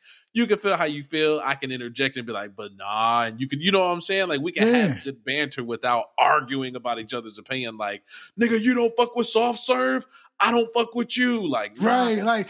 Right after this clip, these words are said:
Speaker 1: that's
Speaker 2: but
Speaker 1: way
Speaker 2: best
Speaker 1: too
Speaker 2: case
Speaker 1: much.
Speaker 2: scenario, I'm just offering you something to think about. Like,
Speaker 1: That's
Speaker 2: even when I
Speaker 1: all,
Speaker 2: was
Speaker 1: bro.
Speaker 2: putting the com-,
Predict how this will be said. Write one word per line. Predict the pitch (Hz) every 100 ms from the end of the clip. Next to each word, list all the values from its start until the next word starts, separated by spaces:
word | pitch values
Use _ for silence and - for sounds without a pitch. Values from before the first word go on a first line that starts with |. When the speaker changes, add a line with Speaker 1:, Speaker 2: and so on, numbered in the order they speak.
| -
Speaker 1:
that's | 196 151
Speaker 2:
but | 196
Speaker 1:
way | 165
Speaker 2:
best | 185 285 -
Speaker 1:
too |
Speaker 2:
case | -
Speaker 1:
much. | -
Speaker 2:
scenario, | 226 269 285 233
I'm | 202
just | 233 -
offering | - 214 247 214 190
you | 180
something | - 175 170 139
to |
think | - 262 294
about. | 139 120 110
Like, | 156 170
Speaker 1:
That's | 120 127
Speaker 2:
even | 131
when | 139 143
I |
Speaker 1:
all, | 131
Speaker 2:
was | 110
Speaker 1:
bro. | 123
Speaker 2:
putting | 139 220
the | 214
com-, | 233 247